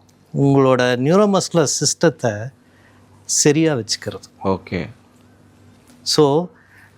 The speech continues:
Speaker 1: நம்ம நாக்கோட பொசிஷன் அவ்வளோ இம்பார்ட்டன்ட்.
Speaker 2: அப்ப அந்த நா-, அப்படிப்பட்ட நாக்கு தான் கொரட்டைக்கும் காரணம்ன்றீங்க?
Speaker 1: அதே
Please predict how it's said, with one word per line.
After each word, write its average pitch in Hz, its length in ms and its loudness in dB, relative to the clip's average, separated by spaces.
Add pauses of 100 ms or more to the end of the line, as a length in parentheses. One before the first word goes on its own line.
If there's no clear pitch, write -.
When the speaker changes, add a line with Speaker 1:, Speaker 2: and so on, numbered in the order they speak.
(140)
Speaker 1:
நம்ம 147 300 0
நாக்கோட 202 720 2
பொசிஷன் 185 340 2
அவ்வளோ 175 360 4
இம்பார்ட்டன்ட். 170 560 -2 (240)
Speaker 2:
அப்ப 113 240 -2
அந்த 107 140 0
நா-, 110 160 2
அப்படிப்பட்ட 135 440 -2
நாக்கு 135 320 0
தான் 180 140 0
கொரட்டைக்கும் 175 440 0
காரணம்ன்றீங்க? 123 600 -2
Speaker 1:
அதே 151 440 2